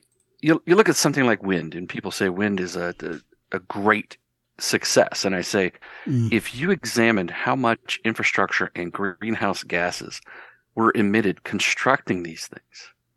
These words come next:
Speaker 1: that don't last that long. I mean, they can take it off their taxes for over twenty years.
Speaker 2: Yeah.
Speaker 1: But, and you compare it to something like, uh, the experiment they had where they took mirrors and they point them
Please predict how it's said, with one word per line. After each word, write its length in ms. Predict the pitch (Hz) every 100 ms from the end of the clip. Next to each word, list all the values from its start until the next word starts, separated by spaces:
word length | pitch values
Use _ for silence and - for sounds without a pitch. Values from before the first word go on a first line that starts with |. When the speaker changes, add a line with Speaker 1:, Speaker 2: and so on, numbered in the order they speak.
| _ _ _ _ _ _ _ _ _ _ _ -
Speaker 1:
that 240 | 87 135 - _ _ _ _ _ _ _ _ _ _ _ _
don't 260 | - 180 -
last 340 | 113 160 - -
that 200 | - -
long. 280 | - - - _ _ _ _ _
I 60 | 104
mean, 320 | 110 104 95
they 100 | 117
can 160 | 131 107
take 260 | - 127 113
it 60 |
off 120 | 104
their 100 | 85
taxes 520 | 78 110 101 104 92 -
for 160 | 90
over 140 | 87 -
twenty 280 | - 85 85
years. 280 | - - -
Speaker 2:
Yeah. 200 | 131 95 - _ _ _ _ _ _ -
Speaker 1:
But, 220 | 117 110 _ - - - - - _ _ _ _
and 160 | - 127
you 80 | 131
compare 380 | - 131 165 170
it 80 | -
to 80 |
something 360 | 120 147 131 123
like, 240 | 117 110 -
uh, 80 | - - -
the 60 | 123
experiment 520 | 117 - 143 135 117
they 120 | 110
had 240 | 107 117 107
where 120 | 107
they 120 | 98
took 380 | - 117 - -
mirrors 600 | 98 117 147 98 90 - - _ _ _ _
and 200 | 95 90
they 140 | 92 95
point 480 | - - 127 120
them 300 | - 101 92